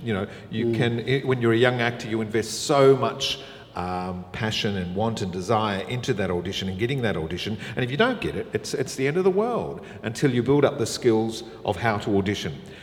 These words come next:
Speaker 1: You go, you do it, you walk out the door, you forget about it. If you hear something else, it's, it's a lovely bonus. Um, but you can't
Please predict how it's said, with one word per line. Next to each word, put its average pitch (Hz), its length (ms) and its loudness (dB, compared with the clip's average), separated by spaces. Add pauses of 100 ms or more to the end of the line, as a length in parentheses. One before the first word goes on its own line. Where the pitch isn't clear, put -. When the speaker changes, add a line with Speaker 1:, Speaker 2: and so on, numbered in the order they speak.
(120)
Speaker 1:
You 110 140 0
go, 98 120 4
you 78 120 -4
do 180 200 8
it, 185 100 6 (340)
you 117 100 6
walk 95 180 4
out 82 100 -6
the - 80 -4
door, 117 100 4
you 113 100 0
forget 104 280 -2
about 78 240 -6
it. 90 60 -4
If 95 60 -6
you 110 60 -2
hear 131 160 2
something 107 320 -2
else, 165 400 2
it's, - 180 -6
it's 110 200 -4
a 110 40 0
lovely 95 280 2
bonus. 80 560 -8 (280)
Um, 110 460 -2
but - 160 -4
you 117 60 -4
can't 147 360 -6